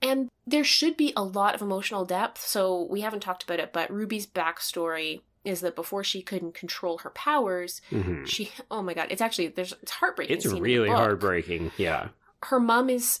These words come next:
Speaker 1: really upset. Her mom is not coping well with the fact that it's Ruby's tenth birthday because of what happens when kids turn ten-ish.
Speaker 2: Mm-hmm.
Speaker 1: And she's really, it's almost like she's pre-grieving her child.
Speaker 2: Mm-hmm.
Speaker 1: And Ruby says to her, like,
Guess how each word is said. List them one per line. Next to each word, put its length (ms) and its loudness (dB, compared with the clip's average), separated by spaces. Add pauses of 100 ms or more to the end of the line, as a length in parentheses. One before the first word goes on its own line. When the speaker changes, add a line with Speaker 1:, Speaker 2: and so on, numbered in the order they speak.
Speaker 1:
really 460 0
upset. 420 0
Her 100 -8
mom 220 0
is 180 -4
not 300 -2
coping 320 -4
well 240 0
with 300 -6
the 100 -10
fact 260 -2
that 100 -4
it's 200 -2
Ruby's 300 -4
tenth 320 -12
birthday 560 -6
because 340 -4
of 140 -12
what 100 -8
happens 460 -6
when 140 -6
kids 280 -4
turn 260 -4
ten-ish. 640 -2 (180)
Speaker 2:
Mm-hmm. 580 -2 (220)
Speaker 1:
And 140 0
she's 300 2
really, 400 0 (120)
it's 140 -6
almost 240 -2
like 100 -4
she's 200 0
pre-grieving 840 -4
her 140 -4
child. 520 -2 (300)
Speaker 2:
Mm-hmm. 280 2
Speaker 1:
And 540 0 (340)
Ruby 420 2
says 280 0
to 120 -2
her, 480 -2
like, 400 -6